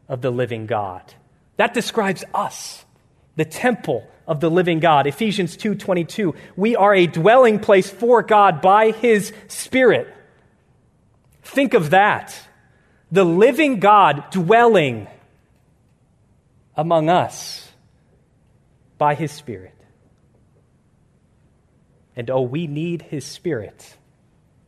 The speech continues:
Because look at how the church is described in the third way at the end of verse fifteen, "A pillar and a buttress of the truth."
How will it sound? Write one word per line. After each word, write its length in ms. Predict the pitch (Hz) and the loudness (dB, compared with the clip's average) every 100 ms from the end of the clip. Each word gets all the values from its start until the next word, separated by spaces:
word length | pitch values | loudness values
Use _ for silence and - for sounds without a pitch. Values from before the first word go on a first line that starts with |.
| _ _ _ _ _ _ _ _ _ _ _ _ _ - | _ _ _ _ _ _ _ _ _ _ _ _ _ -16
Because 240 | 131 135 | -8 -6
look 160 | 156 190 | -4 -4
at 60 | |
how 120 | 180 180 | -4 -4
the 100 | 131 | -4
church 320 | 160 143 - | -6 -8 -10
is 120 | 135 | -18
described 580 | - - - 143 131 - _ _ _ _ _ _ _ _ _ _ _ _ _ _ _ _ _ _ - | -16 -18 -8 -6 -6 -10 _ _ _ _ _ _ _ _ _ _ _ _ _ _ _ _ _ _ -18
in 80 | |
the 60 | 123 | -14
third 280 | - 147 135 | -6 -4 -4
way 300 | 117 107 120 _ | -6 -6 -10 _
at 80 | - | -18
the 160 | 127 120 | -10 -10
end 100 | 123 | -10
of 160 | 110 - _ | -12 -18 _
verse 160 | 127 - | -14 -12
fifteen, 500 | 127 - - 113 104 | -14 -16 -14 -14 -12
"A 120 | 131 123 | -12 -12
pillar 580 | - 233 196 127 107 - _ _ | -4 0 0 -2 -8 -14 _ _
and 120 | 127 | -12
a 60 | 120 | -12
buttress 760 | 107 143 147 - 120 - - _ _ - | -6 -6 -6 -8 -10 -10 -18 _ _ -20
of 140 | 117 | -16
the 100 | - | -16
truth." 680 | - - 120 101 - _ | -16 -12 -12 -12 -16 _